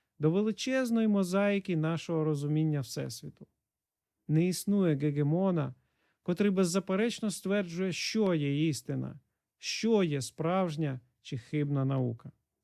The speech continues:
І зважаючи на все більшу публічність офіційних осіб в С Ш А щодо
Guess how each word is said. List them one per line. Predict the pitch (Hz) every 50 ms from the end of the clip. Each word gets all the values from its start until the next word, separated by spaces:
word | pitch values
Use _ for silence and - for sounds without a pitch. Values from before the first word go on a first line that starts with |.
| _ _ _ _ _ _ _ -
І | 160
зважаючи | 151 135 156 165 156 156 196 202 190 175 - - 170
на | 160 156
все | 139 - - 160
більшу | 156 165 190 185 - - 165
публічність | 151 - - 160 156 156 180 196 240 220 - - - 151 123 - -
офіційних | 151 135 - 156 - - 180 170 160 151 -
осіб | 156 143 - - 170 143
в | -
С | - - 143
Ш | 123 - 170 160 151
А | 139
щодо | 117 - - 131 139 131